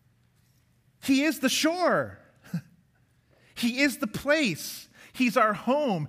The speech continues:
He's the resting harbor of our life. He, he's plundered the enemy, Satan, hasn't he? Plundered him. And he's delivered us and defeated our enemies of sin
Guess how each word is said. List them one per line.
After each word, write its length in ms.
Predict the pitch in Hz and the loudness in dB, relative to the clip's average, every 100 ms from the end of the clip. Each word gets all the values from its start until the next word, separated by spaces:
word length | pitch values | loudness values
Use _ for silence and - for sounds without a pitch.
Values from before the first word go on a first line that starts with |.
| - - | -6 -2
He's 180 | 240 | 0
the 120 | 208 196 | 2 2
resting 480 | 240 240 - 247 | 0 -2 -2 -2
harbor 500 | 208 202 269 247 208 | 0 2 2 2 0
of 80 | 185 | 0
our 140 | 170 160 | 0 -2
life. 720 | 175 269 311 156 - - - _ _ _ _ _ _ _ _ _ _ _ _ _ - - | -2 -2 -2 -6 -10 -20 -20 _ _ _ _ _ _ _ _ _ _ _ _ _ -20 -4
He, 120 | 247 | -2
he's 260 | 202 247 - | 0 0 -2
plundered 680 | - 208 262 277 214 214 | -4 4 4 4 0 0
the 180 | 175 214 | 0 0
enemy, 340 | 240 262 208 185 | 0 0 0 -4
Satan, 520 | - 233 254 180 156 | 0 0 0 -4 -2
hasn't 340 | 190 214 185 | 0 0 -4
he? 160 | 131 107 _ _ _ _ _ _ - | -4 -10 _ _ _ _ _ _ -10
Plundered 500 | - 254 294 247 151 | 0 0 2 0 -2
him. 320 | 139 107 87 _ _ _ _ _ _ _ _ _ _ _ - - | -6 -8 -14 _ _ _ _ _ _ _ _ _ _ _ -10 -2
And 120 | 214 | 0
he's 120 | 202 | 0
delivered 680 | - 208 190 208 247 240 175 | 0 -2 2 2 0 -4 -4
us 340 | 147 143 - | -6 -8 -6
and 100 | 160 | -6
defeated 720 | 156 160 - - 226 240 175 156 | -4 -6 -6 -4 -2 0 -2 -2
our 160 | 151 | -4
enemies 680 | 151 175 190 151 139 120 - _ _ _ | -4 -2 -2 -4 -6 -10 -16 _ _ _
of 80 | 131 | -14
sin 560 | - - 180 143 123 | -10 -4 -4 -4 -6